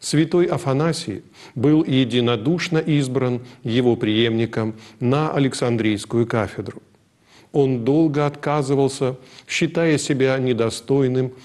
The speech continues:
но по настоянию всего православного населения должен был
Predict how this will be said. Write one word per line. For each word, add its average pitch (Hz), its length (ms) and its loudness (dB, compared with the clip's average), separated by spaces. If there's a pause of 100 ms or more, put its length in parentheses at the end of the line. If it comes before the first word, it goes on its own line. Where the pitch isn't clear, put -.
(140)
но 151 260 2
по 147 280 0
настоянию 131 960 0 (260)
всего 151 440 2
православного 123 920 0 (220)
населения 120 800 0 (280)
должен 156 560 0
был 127 300 0